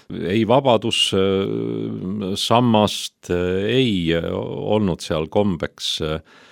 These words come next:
advendi puhul advendiküünalt süüdata ja niimoodi sai siis, ütleme, umbes viisteist aastat tagasi hakatud neid traditsioone seal siis niimoodi looma.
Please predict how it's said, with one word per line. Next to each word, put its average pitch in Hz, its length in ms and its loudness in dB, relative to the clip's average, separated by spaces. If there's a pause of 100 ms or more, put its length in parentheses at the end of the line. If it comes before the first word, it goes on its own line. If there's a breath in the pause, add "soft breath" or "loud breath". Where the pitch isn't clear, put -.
(160 loud breath)
advendi 82 800 -2
puhul 80 440 -4
advendiküünalt 98 760 -2
süüdata 90 680 -2 (420 soft breath)
ja 90 400 0 (680)
niimoodi 120 380 2
sai 131 260 4
siis, - 340 -2 (440 soft breath)
ütleme, 95 420 -2
umbes 98 440 0
viisteist 117 380 -4
aastat 107 300 -2
tagasi 101 360 0
hakatud - 460 -6
neid 92 360 -4
traditsioone 101 640 0
seal 113 200 -2
siis - 140 -18
niimoodi 127 260 -6
looma. 73 440 2